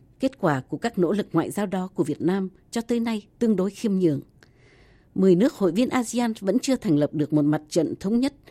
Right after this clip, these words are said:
để đương đầu với những đòi hỏi chủ quyền quá đáng của Trung Quốc trong cuộc tranh chấp chủ quyền Biển Đông. Trước tình hình đó, Washington và đa số các nước asean khác tuyên bố không ngả về phe nào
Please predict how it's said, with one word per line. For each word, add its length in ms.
để 100
đương 260
đầu 180
với 120
những 180
đòi 140
hỏi 280
chủ 160
quyền 200
quá 200
đáng 260
của 140
Trung 260
Quốc 180
trong 160
cuộc 220
tranh 200
chấp 240
chủ 140
quyền 220
Biển 200
Đông. 180
Trước 200
tình 120
hình 220
đó, 280
Washington 560
và 100
đa 160
số 160
các 180
nước 120
asean 420
khác 260
tuyên 200
bố 160
không 280
ngả 180
về 140
phe 160
nào 380